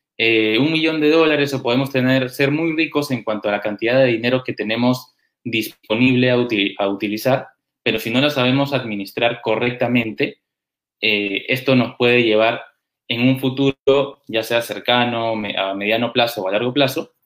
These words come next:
a la ruina económica. Entonces, de lo que se trata es de poder ordenarnos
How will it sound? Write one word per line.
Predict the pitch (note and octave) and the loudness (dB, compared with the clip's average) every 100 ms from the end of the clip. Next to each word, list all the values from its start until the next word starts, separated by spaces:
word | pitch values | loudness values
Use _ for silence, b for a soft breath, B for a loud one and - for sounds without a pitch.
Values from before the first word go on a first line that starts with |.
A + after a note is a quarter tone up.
| _ | _
a | A2 | -2
la | G2+ | 0
ruina | G#2+ A#2 A#2+ | 2 2 0
económica. | A2 G2+ F2 - - _ _ - | 0 -2 -4 -12 -20 _ _ -8
Entonces, | A2+ C3 C3+ C#3+ C#3+ | 0 0 2 2 2
de | C3+ | 0
lo | A2+ | -2
que | A2 | -4
se | A2+ | -4
trata | A#2+ B2+ C#3 | -4 -4 -4
es | |
de | C#3 | -4
poder | B2+ G#2+ A2 A2+ A#2+ B2+ _ _ _ | -2 0 0 0 -2 -8 _ _ _
ordenarnos | A#2+ A#2 A2 A#2 C#3+ C#3 A#2+ A2+ | -2 2 2 2 0 2 0 -2